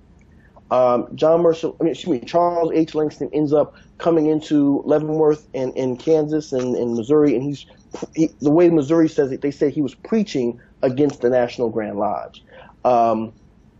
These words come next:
and although he starts off small, eventually he's able to, uh, get people to follow him and get them to say, "Hey, we need to leave the National Grand Lodge alone,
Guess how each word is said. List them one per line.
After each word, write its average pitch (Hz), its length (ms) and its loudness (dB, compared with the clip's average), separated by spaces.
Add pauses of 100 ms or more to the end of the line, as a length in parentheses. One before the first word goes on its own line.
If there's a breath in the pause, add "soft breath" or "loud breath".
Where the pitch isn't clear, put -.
(800)
and 131 400 2 (280)
although 165 260 2
he 160 60 0
starts 160 320 -2
off 147 120 0
small, 156 360 -2
eventually 143 640 -6
he's 139 180 -6
able 139 300 0
to, 131 440 0 (300 loud breath)
uh, 120 400 2 (260)
get 143 320 0 (440)
people 156 260 -2
to 139 160 -8
follow 147 360 0
him 147 280 -6 (260)
and 127 220 -4
get 147 180 -4
them 139 180 -2
to 131 100 -14
say, 131 160 -2
"Hey, 151 180 2
we 131 140 -4
need 143 140 -4
to 139 40 -2
leave 135 160 2
the 127 80 -4
National 131 380 0
Grand 123 280 0
Lodge 117 400 -4
alone, 131 460 0